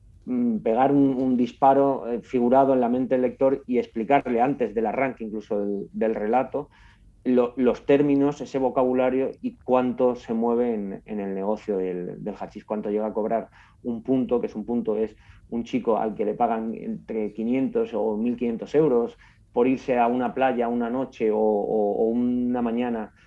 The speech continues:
a vigilar un tramo de playa porque por ahí es probable que, que pase un, una lancha o, o que ellos sospechen que pueda haber vigilancia policial, hasta el piloto una goma que se puede llevar, eh,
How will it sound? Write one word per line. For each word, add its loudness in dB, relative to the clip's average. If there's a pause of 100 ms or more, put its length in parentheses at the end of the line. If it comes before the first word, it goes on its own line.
(120)
a 0
vigilar 2
un 0
tramo 0
de 0
playa 2
porque -4
por -2
ahí 2
es -4
probable 0
que, -4 (200)
que -6
pase -2
un, -6
una -4
lancha 0
o, 4
o -4
que -2
ellos -2
sospechen -6
que -4
pueda 0
haber 0 (380)
vigilancia 2
policial, 2 (380)
hasta 0
el 0
piloto 2
una 0
goma 0
que -6
se -8
puede 0
llevar, 0
eh, -16